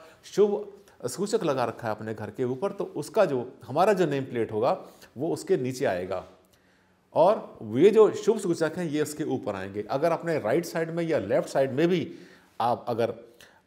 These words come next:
अपनी नेम प्लेट लगाना चाहते हैं तो कोशिश करें कि राइट साइड में लगाएं। जैसे मैं अपने, आपके घर के सामने खड़ा हुआ हूँ तो मुझे आपकी जो नेम प्लेट है वो राइट साइड में दिख रही है, ज़्यादा अच्छी रहती है। बुरी तो लेफ्ट साइड में भी नहीं है पर ज़्यादा अच्छी रहती है राइट साइड में।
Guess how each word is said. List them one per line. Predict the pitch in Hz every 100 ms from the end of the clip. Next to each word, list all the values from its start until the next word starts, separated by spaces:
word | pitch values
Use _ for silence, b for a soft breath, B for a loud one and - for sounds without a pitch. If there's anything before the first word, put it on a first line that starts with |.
| 101
अपनी | 98 - 113
नेम | 107 123
प्लेट | 127 135
लगाना | 123 139 147
चाहते | 143 135 147
हैं | 185
तो | 127
कोशिश | - 165 165 208
करें | 151 196
कि | 208
राइट | 143 123 202
साइड | 202 143
में | 127
लगाएं। | 107 98 101
जैसे | 139 170
मैं | 151
अपने, | 156 143 -
आपके | 135 147
घर | 139
के | 135
सामने | 156 143 156
खड़ा | 156 165
हुआ | 170
हूँ | 180 233 - B B _
तो | 175 170 - 127
मुझे | 127 208
आपकी | 220 - 175
जो | 147
नेम | 135 131
प्लेट | 127 120 110
है | 170 208 - -
वो | 160
राइट | 110 135 170
साइड | 147 135
में | 131
दिख | 113 127
रही | 120
है, | 156 180 B B 92
ज़्यादा | 101 120 135
अच्छी | 135
रहती | 139 135 160
है। | 185 196 B B
बुरी | 107 117 151 202
तो | 202
लेफ्ट | 170 170 -
साइड | 214
में | 208 202
भी | 185
नहीं | 127 104
है | 90 - -
पर | 110
ज़्यादा | 117 127
अच्छी | 117 -
रहती | 107 107 131
है | 175 202 - _ -
राइट | 92 92
साइड | 80 80
में। | -